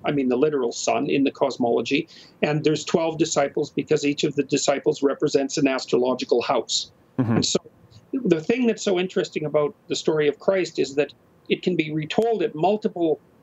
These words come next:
Speaker 1: levels of analysis and has been, and, and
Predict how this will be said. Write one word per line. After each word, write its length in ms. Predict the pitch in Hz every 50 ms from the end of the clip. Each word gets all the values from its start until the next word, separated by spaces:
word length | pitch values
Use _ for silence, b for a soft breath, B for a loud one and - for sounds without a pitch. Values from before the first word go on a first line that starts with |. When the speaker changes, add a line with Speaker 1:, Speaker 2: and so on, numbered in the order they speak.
| _
Speaker 1:
levels 420 | - 170 180 175 165 151 143 - -
of 200 | 147 143 139 151
analysis 640 | 147 151 160 160 160 156 139 - - - - - -
and 180 | 160 151 139 -
has 400 | - - 190 202 208 180 156 139
been, 260 | - 139 147 - - -
and, 140 | 151 147 147 -
and 220 | 160 147 147 -